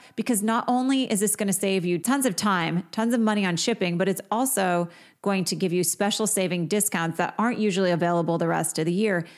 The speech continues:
And it's going to give you, big bonus, a nice end of the year tax write-off for two thousand and sixteen. So here's another bonus tip. One thing I do like to have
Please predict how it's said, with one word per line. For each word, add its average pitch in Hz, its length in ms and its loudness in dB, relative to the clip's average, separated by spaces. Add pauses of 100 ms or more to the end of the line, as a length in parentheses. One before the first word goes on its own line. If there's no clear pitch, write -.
(240)
And 247 540 0 (400)
it's 208 200 -2
going 190 520 -2 (140)
to 190 400 0 (100)
give 190 300 0
you, 165 580 2
big 208 220 0
bonus, 180 480 2 (340)
a 165 480 2
nice 165 460 -2 (240)
end 175 300 0
of 180 120 0
the 185 80 0
year 165 440 0
tax - 400 -6
write-off 156 460 0
for - 120 -2
two 156 260 0
thousand 160 720 0
and 156 340 2
sixteen. - 680 -2 (840)
So 226 220 0
here's 294 220 0
another 262 260 2
bonus 175 360 2
tip. 160 400 -2
One 226 300 -2
thing 269 160 0
I 208 80 2
do 185 160 0
like 170 200 0
to 180 60 2
have 170 460 0